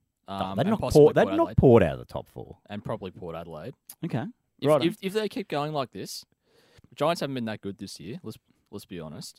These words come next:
Speaker 3: Mm-hmm. All right. Melbourne?
Speaker 1: Yeah, they're good enough.
Speaker 2: Yeah, I, I don't have the, um, the next six weeks ahead of me, but I, my gut feeling is that Melbourne will stay in the eight.
Speaker 1: I, I think Port Adelaide this week is a huge game because
Speaker 2: Where is it?
Speaker 1: it's at the G.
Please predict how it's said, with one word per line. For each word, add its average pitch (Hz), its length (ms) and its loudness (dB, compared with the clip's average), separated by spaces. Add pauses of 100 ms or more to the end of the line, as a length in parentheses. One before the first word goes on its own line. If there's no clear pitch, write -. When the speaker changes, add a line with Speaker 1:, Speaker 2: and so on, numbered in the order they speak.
Speaker 3:
Mm-hmm. - 840 -12
All 147 40 -2
right. 151 160 -4 (140)
Melbourne? 156 400 4 (1160)
Speaker 1:
Yeah, 147 380 2
they're 131 140 -2
good 87 120 -10
enough. 85 200 -16 (800)
Speaker 2:
Yeah, 87 220 0
I, 107 160 2 (260)
I 120 80 6
don't 147 160 10
have 143 160 8
the, 107 240 8
um, 92 380 6
the 101 80 -2
next 98 220 -2
six - 200 -12
weeks 85 220 -6
ahead 90 160 0
of 85 60 -2
me, 82 100 -2
but 82 100 -2
I, 80 120 0 (180)
my 85 320 -2 (140)
gut 80 180 -6
feeling 76 240 -6
is 69 80 -10
that - 80 -16
Melbourne 69 280 -6
will 69 260 -8
stay - 320 -8
in 67 80 -12
the 64 80 -12
eight. - 160 -10 (120)
Speaker 1:
I, 120 220 -6
I 131 40 -4
think 143 280 -4 (240)
Port 120 220 -2
Adelaide 107 320 -6
this 107 180 -10
week 101 160 -10
is 98 80 -12
a 101 40 -18
huge 107 440 -8
game 92 260 -10
because - 720 -12
Speaker 2:
Where 98 160 2
is 90 120 -2
it? 107 120 -4 (320)
Speaker 1:
it's - 100 -18
at 110 80 -10
the - 60 -14
G. 85 280 -14